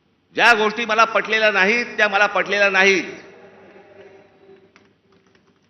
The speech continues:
उद्या कितीही संबंध परत चांगले झाले किंवा नाही झाले, तरी ज्या गोष्टी मला चांगल्या वाटल्या,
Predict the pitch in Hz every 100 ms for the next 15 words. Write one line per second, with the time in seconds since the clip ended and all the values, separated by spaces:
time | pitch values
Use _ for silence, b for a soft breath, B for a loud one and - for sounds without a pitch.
0 | _ _ _ _ _ _ _ _ _ _
1 | _ _ 277 220 214 208 220 226 220 208
2 | 220 220 208 220 220 202 202 202 185 214
3 | 202 214 202 214 190 190 143 120 - 190
4 | 180 175 240 220 208 208 208 196 180 202
5 | 214 214 220 269